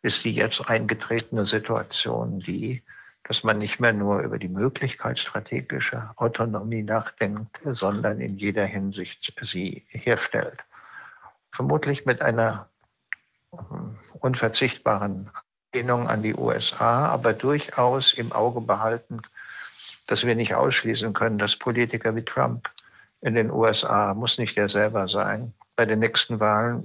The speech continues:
wieder an die Macht kommen und, äh, dass dann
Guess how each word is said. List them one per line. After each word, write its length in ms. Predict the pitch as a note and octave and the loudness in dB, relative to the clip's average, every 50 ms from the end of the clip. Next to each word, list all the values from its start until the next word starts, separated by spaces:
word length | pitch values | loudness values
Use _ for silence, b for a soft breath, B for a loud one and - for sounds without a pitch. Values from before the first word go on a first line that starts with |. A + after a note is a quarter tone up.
| - | -4
wieder 240 | A#2+ A#2 A#2+ G#2+ G2 | -6 0 2 2 2
an 120 | G2 G2+ | 2 2
die 80 | G2+ G2 | 0 0
Macht 340 | F#2+ A2 - - - - _ | 0 -2 -2 -4 -8 -12 _
kommen 380 | - A2+ A#2 A#2 A#2+ A2+ A2+ A2+ | -2 0 0 0 -2 -4 -2 -2
und, 400 | A#2+ G#2+ G#2 G#2+ G#2+ G#2 - - | -2 -2 -2 -4 -8 -8 -2 -2
äh, 1120 | G#2+ G#2+ A2 A#2+ A#2+ A#2+ - _ _ _ _ _ _ _ _ _ _ - - - A#2+ G#2+ | 0 0 0 -2 -4 -8 -14 _ _ _ _ _ _ _ _ _ _ -10 -2 0 0 2
dass 320 | G2+ G#2+ G#2+ G#2+ - - | 4 2 4 4 4 4
dann 340 | - G2+ F#2+ G2+ G#2+ A2 G#2+ | 4 4 4 4 0 -4 -6